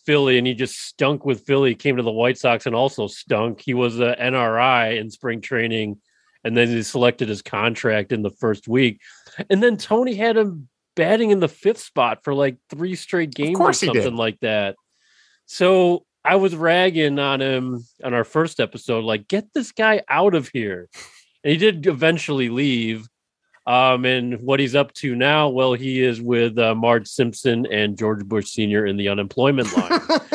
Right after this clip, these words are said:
Speaker 2: <laughs>
Speaker 1: because he is,
Speaker 2: I was wondering
Speaker 1: um,
Speaker 2: why that was there.
Speaker 1: <laughs> "Don't worry, it gets easier every week." <laughs> Um,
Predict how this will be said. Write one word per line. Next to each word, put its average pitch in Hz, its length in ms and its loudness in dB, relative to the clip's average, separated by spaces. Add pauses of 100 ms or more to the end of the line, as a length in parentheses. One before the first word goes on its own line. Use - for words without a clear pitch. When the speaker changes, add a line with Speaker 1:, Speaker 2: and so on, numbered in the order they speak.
(140)
Speaker 2:
<laughs> - 60 -18
Speaker 1:
because 214 640 0 (100)
he 180 220 0 (100)
is, 156 540 -2 (400)
Speaker 2:
I 277 40 -2
was 254 140 2
wondering 131 340 4
Speaker 1:
um, 127 60 4
Speaker 2:
why 131 140 2
that 113 160 -2
was 120 160 -8
there. 160 240 4
Speaker 1:
<laughs> - 120 -20
"Don't 113 260 2
worry, 131 260 2 (140)
it 117 80 -16
gets 120 280 -2
easier 127 400 0
every 147 580 0
week." 139 360 0
<laughs> - 80 -8 (580)
Um, - 360 0